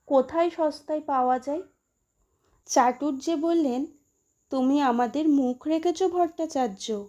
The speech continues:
সবারই প্রাণের কথা বলেছ, উপযুক্ত কাজ করেছ তুমি।" "চাকরি? থু থু, ও আবার একটা চাকরি? তোমার মতো বিদ্বান সচরিত্র ছেলের আবার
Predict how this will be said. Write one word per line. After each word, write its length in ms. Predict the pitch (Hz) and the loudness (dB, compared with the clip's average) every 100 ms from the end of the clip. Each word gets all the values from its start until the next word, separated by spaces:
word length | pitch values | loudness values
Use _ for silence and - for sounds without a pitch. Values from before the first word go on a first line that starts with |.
| _ _ _ _ _ _ _ _ _ _ | _ _ _ _ _ _ _ _ _ _
সবারই 580 | - 247 214 240 277 | 4 4 6 2 0
প্রাণের 480 | 339 269 247 226 240 226 | -2 0 0 0 -4 -4
কথা 320 | 233 226 247 | -6 -4 -6
বলেছ, 440 | 214 214 208 202 - 190 196 _ _ _ _ _ | -2 -2 -2 -6 -12 -14 -14 _ _ _ _ _
উপযুক্ত 640 | 262 247 262 220 247 - | -4 0 0 0 -4 -4
কাজ 500 | 320 320 233 226 233 | -8 -4 -4 -4 -6
করেছ 460 | - 254 262 262 - | -8 -4 -4 -4 -8
তুমি।" 440 | 285 254 214 196 202 _ _ _ _ _ _ _ _ _ | -6 -4 -4 -6 -12 _ _ _ _ _ _ _ _ _
"চাকরি? 840 | - 302 269 359 - 403 311 214 - _ _ | -2 0 0 -6 0 2 4 0 -10 _ _
থু 220 | - 370 311 | -2 -2 0
থু, 380 | - 381 427 - _ _ _ | 4 4 4 -4 _ _ _
ও 100 | 302 | 4
আবার 280 | 311 320 339 | 4 4 2
একটা 240 | 320 320 | 0 -4
চাকরি? 720 | 311 320 311 370 370 285 220 226 _ _ | -8 -4 -4 -4 -4 -4 -4 -12 _ _
তোমার 340 | - 294 339 370 | -2 2 4 4
মতো 260 | 381 381 | 4 2
বিদ্বান 640 | 285 277 262 233 311 311 320 | -2 -2 -4 -4 -2 0 0
সচরিত্র 760 | 294 254 254 285 294 - 302 285 | 0 -4 -2 -4 -4 -4 -8 -8
ছেলের 480 | - - 240 254 294 | -10 -6 -2 0 0
আবার 240 | 294 302 | 0 -2